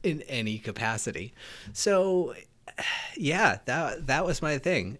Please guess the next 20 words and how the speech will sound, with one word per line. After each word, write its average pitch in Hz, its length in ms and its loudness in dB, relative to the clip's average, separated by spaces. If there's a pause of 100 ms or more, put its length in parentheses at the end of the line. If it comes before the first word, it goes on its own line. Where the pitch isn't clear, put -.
And 120 480 -4
so - 240 -2
I, 135 180 -2 (120)
I 123 140 2
think 220 360 0
I 123 240 0
actually 135 460 0
did 110 460 -2
worse 135 340 0
because 143 340 -2 (380)
I 113 140 2
built 104 240 -8
the 104 80 -8
sea 92 200 -6
truck. 175 340 -2 (260)
I 120 100 2
had 110 220 0
a - 20 -4
module. 107 640 -4 (540)
I 107 1000 -2